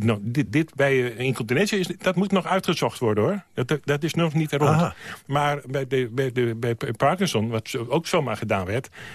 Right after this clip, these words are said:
Speaker 1: nou, dat ging fantastisch. Dus, en er gebeurt nu, eh, honderdduizend mensen hebben lopen met een naald in hun oog.
Speaker 2: Maar dat kost weer geld, zo'n operatie.
Speaker 1: Jawel, maar wat denk je wat dat geld kost, eh, ja, wat denk je wat het, wat het kost in één jaar in Amerika... op dit moment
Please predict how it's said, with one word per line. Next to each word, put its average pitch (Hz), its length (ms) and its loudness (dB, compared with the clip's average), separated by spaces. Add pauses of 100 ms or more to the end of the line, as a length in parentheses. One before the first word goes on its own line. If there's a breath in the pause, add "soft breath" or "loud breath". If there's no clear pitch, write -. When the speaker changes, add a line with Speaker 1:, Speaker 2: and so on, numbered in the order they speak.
(120)
Speaker 1:
nou, 143 240 2
dat - 120 -16
ging 107 140 0
fantastisch. 143 640 -2
Dus, - 260 -6
en 107 120 -2
er 101 60 0
gebeurt 127 260 0
nu, 120 200 2
eh, 120 340 0
honderdduizend 135 600 2
mensen 143 200 -2
hebben 139 180 -2
lopen 143 200 0
met 135 120 -2
een 139 80 0
naald 170 240 0
in 123 80 -2
hun 104 140 -4
oog. 90 100 -2
Speaker 2:
Maar 262 80 4
dat 233 120 2
kost - 200 0
weer 139 120 4
geld, 269 380 2
zo'n - 280 -2
operatie. 123 580 -2 (120)
Speaker 1:
Jawel, 147 280 2
maar 139 140 2
wat 139 160 0
denk 165 120 0
je 147 100 0
wat 135 100 -2
dat 143 120 0
geld 156 220 0
kost, - 340 0
eh, 127 60 4 (840 loud breath)
ja, 139 220 -6 (220 loud breath)
wat 190 160 2
denk 202 160 2
je 185 100 0
wat 165 120 -2
het, - 360 -4
wat 143 180 -2
het 123 120 0
kost 202 320 2
in 147 420 0
één 202 300 4
jaar 185 420 2
in 143 160 0
Amerika... 165 580 2
op 131 100 -6
dit 160 180 0
moment 147 380 0